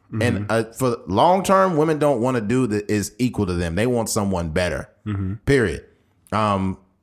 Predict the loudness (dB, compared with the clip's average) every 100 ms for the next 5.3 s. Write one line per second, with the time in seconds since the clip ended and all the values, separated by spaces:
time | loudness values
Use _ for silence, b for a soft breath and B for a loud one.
0 | -4 -2 0 0 0 0 -2 -2 -6 -12
1 | -6 -2 0 0 -2 -2 -2 -2 -2 -2
2 | 0 -2 -2 -2 -2 0 0 0 -6 -10
3 | -6 -4 -4 -6 _ -4 -2 -2 -2 -2
4 | 0 0 -4 -18 _ _ _ _ _ _
5 | _ -4